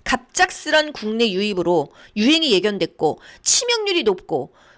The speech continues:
음압 격리를 해야 되고 높은 수준의 격리가 필요했기 때문에 그때는 일 급이었는데 몇 년 지나서 이제는 그냥 풍토병으로 사 급으로 안정이 되었습니다. 계속 감시,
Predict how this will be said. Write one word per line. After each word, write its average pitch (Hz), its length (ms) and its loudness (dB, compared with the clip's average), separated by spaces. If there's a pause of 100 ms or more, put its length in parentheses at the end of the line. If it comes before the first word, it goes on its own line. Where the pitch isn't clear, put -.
(100)
음압 302 340 4
격리를 208 440 -2
해야 247 180 2
되고 151 500 -4
높은 277 360 2
수준의 320 320 0
격리가 190 360 0
필요했기 339 420 -2
때문에 175 340 0
그때는 320 500 -2
일 339 140 2
급이었는데 185 720 0
몇 233 180 0
년 349 180 2
지나서 226 640 2 (200)
이제는 285 280 -2
그냥 247 240 -2
풍토병으로 370 840 2
사 466 280 0
급으로 330 720 4
안정이 196 420 0
되었습니다. 165 760 -4 (480)
계속 403 520 4
감시, 349 440 0